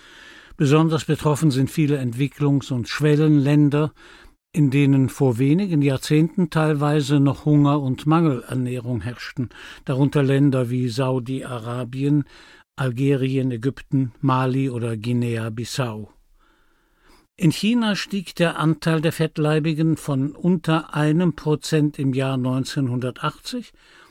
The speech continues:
auf heute mehr als fünf Prozent. In Burkina Faso von etwa null Komma drei auf fast sieben Prozent.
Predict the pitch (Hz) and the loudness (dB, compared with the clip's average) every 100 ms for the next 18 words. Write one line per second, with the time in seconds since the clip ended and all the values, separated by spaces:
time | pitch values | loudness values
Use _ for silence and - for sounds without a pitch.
0 | _ _ _ _ - 127 - 147 147 139 | _ _ _ _ -8 -6 -2 0 2 2
1 | 139 135 - - 170 175 - - - 117 | 2 -2 -8 -2 2 2 2 -8 -10 -8
2 | - 120 110 - _ _ _ _ _ _ | -8 -8 -10 -16 _ _ _ _ _ _
3 | - - 160 123 143 - 165 147 139 - | -20 -2 0 2 2 0 0 2 2 2
4 | 143 139 127 151 165 - 143 131 131 - | 0 0 -2 -2 -4 -2 -2 -2 -6 -8
5 | 135 131 131 135 135 147 127 117 120 131 | -4 0 0 0 0 0 0 -2 -4 -4
6 | 147 127 - 127 - - - 147 127 110 | -4 -8 -6 -8 -8 -12 -6 -4 -2 -4
7 | 90 - 123 - - 104 - | -8 -12 -16 -12 -14 -14 -20